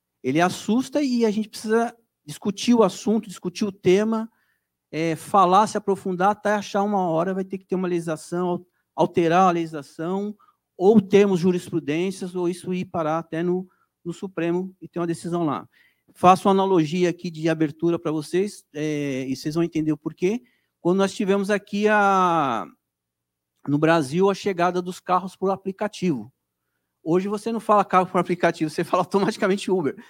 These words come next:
Mesmo que você vai pegar o noventa e nove, você pega, "Vou pegar um Uber". E na época que nós tivemos,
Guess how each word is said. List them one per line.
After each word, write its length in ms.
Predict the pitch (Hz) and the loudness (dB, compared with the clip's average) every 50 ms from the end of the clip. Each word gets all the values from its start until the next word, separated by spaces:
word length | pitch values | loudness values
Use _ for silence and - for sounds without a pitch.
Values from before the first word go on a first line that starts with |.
| _ _ _ _ _ - | _ _ _ _ _ -4
Mesmo 260 | 147 170 214 277 277 | 2 4 4 4 2
que 60 | - | 0
você 60 | - | -2
vai 100 | 240 247 | -2 0
pegar 240 | 240 247 226 208 208 | 2 0 2 2 2
o 20 | |
noventa 340 | 214 202 190 196 208 190 - | 0 0 0 -2 -2 0 -2
e 60 | 208 | -2
nove, 220 | 202 202 202 208 214 | 0 0 -2 -2 -2
você 120 | - 226 | -4 -6
pega, 320 | 214 220 214 208 208 214 190 | -4 -4 -4 -4 -4 -6 -8
"Vou 300 | 180 202 190 185 180 208 | -8 -8 -8 -6 -4 -4
pegar 200 | 226 208 202 208 | -4 -2 0 0
um 120 | 214 208 | 0 0
Uber". 260 | 202 156 139 120 - - _ _ _ _ _ _ _ _ _ _ _ _ | 0 0 0 -2 -2 -6 _ _ _ _ _ _ _ _ _ _ _ _
E 80 | 180 196 | -4 0
na 100 | 202 202 | 2 4
época 220 | 214 220 214 - | 4 2 0 -2
que 100 | - 240 | -4 -2
nós 180 | 226 220 214 - | 0 0 -2 -2
tivemos, 680 | 214 202 185 180 156 127 113 117 - - - - - | -4 0 0 2 2 0 -2 -4 -8 -14 -16 -18 -20